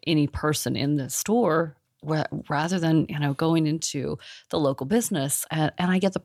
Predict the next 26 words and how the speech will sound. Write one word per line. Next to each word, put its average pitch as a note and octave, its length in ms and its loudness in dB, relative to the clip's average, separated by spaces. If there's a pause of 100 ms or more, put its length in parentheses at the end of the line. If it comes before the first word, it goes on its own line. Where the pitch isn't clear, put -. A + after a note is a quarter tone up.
the, C#3+ 340 0
the D3+ 100 -2
friendliness, F#3 760 2
the, G2+ 240 -4 (520)
"Oh, F#3+ 160 2
wow, E3 400 -4
you C#3 140 -4
know, D3 80 -2
thank F#3+ 420 0
you F#3 120 0
for D3 140 -4
coming F3 360 0
in, F#3 420 2
and C#3+ 260 -2 (480)
I E3+ 40 -2
wanna F#3 260 2
be F#3 140 2
helpful E3 800 0
and, D3+ 180 0
and D3 200 -2
supportive." E3+ 880 0
And, C3 520 0
and C#3+ 200 -2
so, F#3+ 440 2
you - 100 2
know, G3+ 100 2